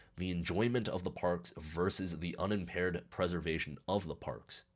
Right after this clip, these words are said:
Albright wrote that despite being aware of this inherent paradox, he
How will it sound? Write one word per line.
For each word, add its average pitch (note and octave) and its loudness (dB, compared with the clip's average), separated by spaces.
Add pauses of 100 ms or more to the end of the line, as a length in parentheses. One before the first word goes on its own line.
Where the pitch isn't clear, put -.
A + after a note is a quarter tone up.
(760)
Albright B2 12
wrote G2+ 6
that F2+ 2
despite F#2 4
being F#2+ 0
aware F#2 2
of E2 -2
this F2 0
inherent F#2+ 0
paradox, D#2+ -2 (220)
he A#2+ -2